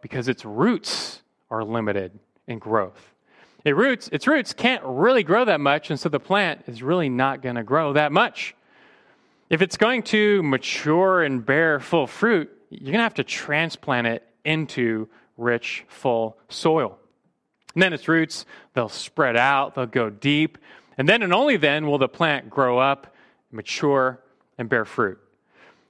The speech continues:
And so it goes for Christians. Now in salvation, we're made alive, and we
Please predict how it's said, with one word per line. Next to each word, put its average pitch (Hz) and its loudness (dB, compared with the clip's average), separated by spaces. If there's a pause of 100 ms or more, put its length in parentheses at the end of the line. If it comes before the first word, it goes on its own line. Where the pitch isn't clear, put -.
(140)
And 147 0
so 220 4
it 208 -4
goes 185 2
for 151 -4
Christians. - -6 (680)
Now 165 4
in 202 0
salvation, 175 2
we're 131 2
made 190 4
alive, 202 0 (540)
and 156 0
we 185 2